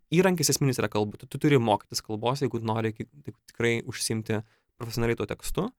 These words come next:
Tai tas, tas dalykas, sakau, man įvyko dar bakalauro metais, bet tada atrodė, kad viskas to ir užtenka, ne, aš turiu,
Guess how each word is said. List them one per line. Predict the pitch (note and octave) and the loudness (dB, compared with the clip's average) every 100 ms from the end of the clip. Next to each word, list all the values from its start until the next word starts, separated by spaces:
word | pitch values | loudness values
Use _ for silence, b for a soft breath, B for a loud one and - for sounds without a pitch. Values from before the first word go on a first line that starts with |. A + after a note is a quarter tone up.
| _ _ _ _ _ _ _ - | _ _ _ _ _ _ _ 0
Tai | C#3+ C#3+ - _ _ - | 4 4 2 _ _ 2
tas, | E3 F3+ | 2 4
tas | E3+ | 4
dalykas, | D#3+ D3 C#3 | 4 2 0
sakau, | B2 | 2
man | A#2 A2+ | 2 2
įvyko | B2 B2 | 0 0
dar | A2+ A#2 | 0 0
bakalauro | A#2 B2 B2 B2+ | 0 4 4 4
metais, | A#2 B2+ - | 4 0 0
bet | G3 | 2
tada | G#3 | 4
atrodė, | G3 F#3+ | 4 2
kad | F3+ | 2
viskas | F#3 F3 | 2 2
to | D#3 | 2
ir | D3 | 2
užtenka, | - C3+ A2 | 2 0 2
ne, | A#2+ | 0
aš | - | 2
turiu, | D3+ | -2